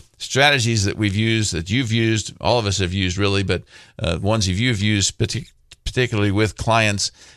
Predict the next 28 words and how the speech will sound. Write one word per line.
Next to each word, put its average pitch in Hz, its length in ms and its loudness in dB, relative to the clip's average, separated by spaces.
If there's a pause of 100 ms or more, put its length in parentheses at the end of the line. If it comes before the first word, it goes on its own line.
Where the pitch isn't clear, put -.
And 104 220 2
I 104 60 4
think 127 200 -2
that'll 123 160 2
help 120 240 2 (320)
give 165 240 0
people 135 240 4
a - 20 6
little 131 140 2
idea 120 360 2
of 107 120 -2
the, 87 120 -4
some 139 280 0
of 127 40 0
the 110 100 2
kinds 131 480 0
of 107 120 0
things 113 340 0
that, 90 280 0
that 92 140 0
we 107 160 0
help 110 240 0
clients, 104 520 0
uh, 90 180 2
work 107 220 -2
through 110 400 2 (280)
and 90 160 0
hopefully, 92 400 2